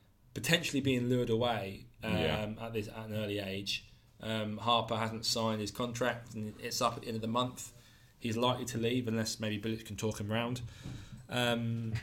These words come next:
Speaker 1: and Louis Barry is, uh, fifteen, turning sixteen later this week, and, and from then he can go, and Barcelona have been linked with him as well. And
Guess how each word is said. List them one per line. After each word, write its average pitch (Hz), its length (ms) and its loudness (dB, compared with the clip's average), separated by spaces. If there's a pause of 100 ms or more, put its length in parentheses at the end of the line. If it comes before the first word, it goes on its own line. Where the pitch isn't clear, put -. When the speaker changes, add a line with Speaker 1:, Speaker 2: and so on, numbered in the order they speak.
(480)
Speaker 1:
and 117 400 2 (360)
Louis 131 260 6
Barry 131 480 6
is, 120 480 2
uh, 120 640 2
fifteen, 123 680 0 (100)
turning 127 260 0
sixteen 117 500 0
later 117 200 0
this 110 180 0
week, 117 240 -2
and, 110 160 -2
and 113 160 -6
from 113 160 -2
then 127 180 2
he 120 240 2
can 120 200 -2
go, 104 220 0
and 104 200 -4 (140)
Barcelona 110 420 -2
have 104 140 -6
been 107 160 -2
linked 104 340 -6
with 107 140 -4
him 107 160 -2
as 101 100 -6
well. 110 300 0 (1600)
And 127 400 4